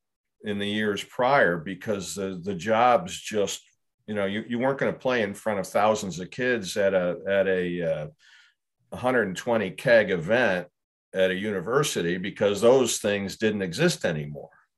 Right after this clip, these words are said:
um, because the drinking age had changed.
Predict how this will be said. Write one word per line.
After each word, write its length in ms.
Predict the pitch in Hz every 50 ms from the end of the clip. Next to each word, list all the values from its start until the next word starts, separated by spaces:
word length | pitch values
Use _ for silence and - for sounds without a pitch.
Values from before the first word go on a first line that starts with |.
| _ _ _ _ _ _ _ _ _ _ _ _ _ _ _ -
um, 640 | 110 101 98 95 92 92 87 85 82 82 80 80 -
because 240 | - 95 95 110 107
the 80 | 113 104
drinking 380 | 87 131 147 160 147 107 95
age 240 | 90 82 82 80 78
had 180 | - 82 80 78
changed. 600 | - - 82 - - - 87 - - - -